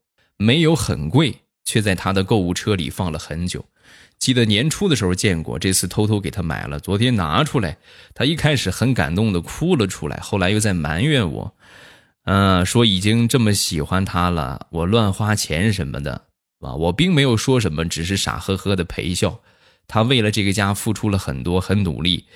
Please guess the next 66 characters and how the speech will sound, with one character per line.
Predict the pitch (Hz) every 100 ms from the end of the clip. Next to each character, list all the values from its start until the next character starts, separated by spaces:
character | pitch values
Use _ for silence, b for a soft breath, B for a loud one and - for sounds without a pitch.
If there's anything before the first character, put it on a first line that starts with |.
| B B B B
自 | - 113
己 | 95 104
也 | 80
借 | - 117
着 | 95
欧 | 71 76
巴 | 101 92
这 |
个 | 87
平 | 80 92 107
台 | 90 80 101 - _
跟 | 98
她 | 98
说 | 95 - 113
一 | 92
句， | - 92 - _
这 | - 123
几 | 98 90
年 | 95 117
你 | 87
受 | - 156
委 | 113 - 82
屈 | -
了， | 85 78 - B B B -
往 | 110 131
后 | 135 208
的 | 165
日 | 175 160
子 | 113
里 | 92 65
我 | 62 82
一 | 101
定 | 139 127
会 | 107 92
好 | - 76
好 | 90 120
努 | 107 76 87
力 | 104
给 | - 90
你 | 92 80
幸 | - 123
福， | 92 - - _ _
也 | - 92
希 | - 156
望 | 120
欧 | 92
巴 | 110 107
可 | 127
以 | 104
读 | 82 78 82
到。 | 104 - _ _ _ _ _
我 | 85
们 | 104
俩 | 82
都 | 87 110
喜 | -
欢 | 85 90
听 | 95 95
欧 | 65
巴 | 87 85
的 |
节 | 80 78 73
目， | 95 - -
最 | - 92
后 | 92
祝 | 90 92 82